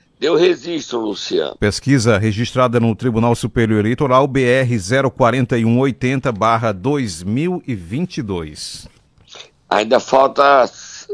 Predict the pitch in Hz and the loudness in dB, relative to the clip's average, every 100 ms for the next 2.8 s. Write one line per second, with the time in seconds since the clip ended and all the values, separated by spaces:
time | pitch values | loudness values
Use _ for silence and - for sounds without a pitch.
0 | - - - - 143 117 - 123 - 123 | -14 -16 -12 0 2 2 0 0 2 2
1 | 123 - - 196 220 247 - - - - | 2 0 0 2 2 0 -10 -20 -20 -12
2 | 123 160 139 92 80 - 139 | -6 -6 -6 -8 -12 -12 -16